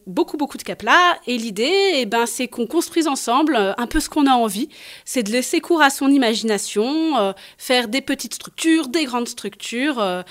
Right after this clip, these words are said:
les petits et les grands ensemble, pour avoir vraiment un moment de partage. C'est pour tout le monde, les petits, les grands, en famille, euh, vraiment, c'est, voilà, c'est fait pour tout le monde.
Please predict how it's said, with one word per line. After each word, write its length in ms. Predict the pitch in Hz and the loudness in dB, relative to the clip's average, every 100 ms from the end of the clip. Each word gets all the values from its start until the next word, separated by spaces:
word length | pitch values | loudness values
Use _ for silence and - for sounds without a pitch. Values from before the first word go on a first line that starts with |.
| - - | -18 -6
les 140 | 269 359 | -4 0
petits 360 | 285 262 269 - | -2 -2 -4 -2
et 80 | |
les 120 | 302 240 | -2 -2
grands 280 | 220 214 | 0 0
ensemble, 540 | 208 196 - 180 233 196 | -2 -6 -4 -4 -4 -8
pour 240 | - 214 | -10 -6
avoir 180 | 208 214 | -4 -4
vraiment 280 | 208 226 285 | -2 -2 -2
un 40 | |
moment 220 | 240 226 | -2 -4
de 60 | 220 | -6
partage. 600 | 185 - - 220 269 277 - - - | -8 -8 -2 2 2 0 -8 -18 -14
C'est 200 | - 294 | -4 -2
pour 220 | - 330 | -2 -4
tout 160 | - 262 | -4 -2
le 80 | 220 | 0
monde, 360 | 214 254 277 | 0 2 2
les 140 | 285 330 | 0 -2
petits, 460 | 262 - - 294 | -4 -4 -2 0
les 180 | 294 277 | 0 -2
grands, 520 | 190 214 262 277 285 - | -2 0 2 4 2 2
en 100 | 320 | 2
famille, 640 | 320 254 226 220 262 277 220 | 2 -2 -2 -2 -2 -2 -4
euh, 100 | 208 | -6
vraiment, 340 | 208 220 254 | -6 -4 -4
c'est, 180 | - 240 | -6 -6
voilà, 180 | 202 - | -8 -10
c'est 160 | - 247 | -12 -10
fait 140 | 277 | -8
pour 240 | 285 285 - | -8 -10 -12
tout 140 | - | -10
le 60 | 220 | -10
monde. 180 | - | -12